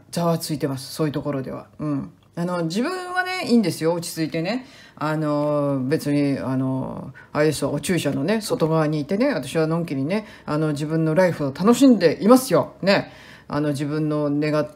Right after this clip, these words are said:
なんて思うようなっていうかさ、なんか、ス-、スタイルで、自分のその、考えるスタイルで、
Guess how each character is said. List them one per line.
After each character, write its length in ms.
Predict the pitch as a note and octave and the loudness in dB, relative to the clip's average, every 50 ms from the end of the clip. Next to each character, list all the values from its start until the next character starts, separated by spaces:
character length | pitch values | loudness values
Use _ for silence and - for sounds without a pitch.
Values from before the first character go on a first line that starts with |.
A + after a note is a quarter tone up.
| C3+ C#3 - - - | -8 -8 -8 -4 -4
な 120 | C#3+ D3 C#3+ | -2 -2 -2
ん 20 | |
て 80 | C#3 C#3 | -2 -2
思 260 | C#3 D3+ E3+ G3+ A3 | -2 2 4 4 6
う 60 | G3 | 6
よ 140 | D#3+ E3 E3 | 6 6 4
う 40 | D#3 | 4
な 120 | D3 C#3 | 2 -2
っ 20 | C3+ | -4
て 140 | - - | -6 -6
い 100 | C3 C#3 | -4 -4
う 40 | C3+ | -4
か 120 | C3 C3+ C3+ | -4 -4 0
さ、 180 | - A#3 G3+ | 2 2 2
な 140 | B3 D4 C#3+ | 2 0 -2
ん 60 | C#3+ - | -4 -4
か、 260 | - - G#2 - - - | -4 -4 -6 -6 -8 -12
ス-、 240 | C#3+ - - - - | -14 -14 -14 -14 -12
ス 120 | B2+ - - | -10 -6 -2
タ 140 | F#3+ F#3 | 2 2
イ 60 | F#3 E3 | 4 2
ル 80 | D3+ | 2
で、 120 | C3 C#3+ D3 | 0 -2 -4
自 200 | D3+ C#3+ D#3 C#3+ | -4 -4 -4 -4
分 180 | D3+ D#3 D#3 | -4 -4 -2
の 280 | D#3 D3+ D3 D3 D3 C#3+ | -2 -2 -2 -2 -2 -4
そ 100 | - D3 | -6 -6
の、 1400 | C#3 C#3 C3+ C3 C3 C3 A1 A1 - - G#1 - - - - - - - - - - - - - - - - - - - - - - | -6 -4 -4 -4 -6 -6 -8 -10 -12 -12 -14 -14 -14 -16 -16 -16 -16 -14 -14 -14 -14 -14 -14 -14 -16 -16 -16 -16 -18 -20 -20 -20 -14
考 320 | - - F3 F3+ F3+ F3+ F#3 | -8 -6 -4 -4 -2 0 0
え 100 | F3+ E3 | 0 0
る 100 | C#3 C3 | 0 -2
ス 80 | - | -2
タ 140 | - F#3+ F3+ | 0 2 2
イ 80 | F#3 F#3 | 4 2
ル 120 | F3+ E3+ | 2 2
で、 340 | D3+ D3 C#3+ C#3+ D3 C#3+ - | 2 2 2 0 -2 -6 -10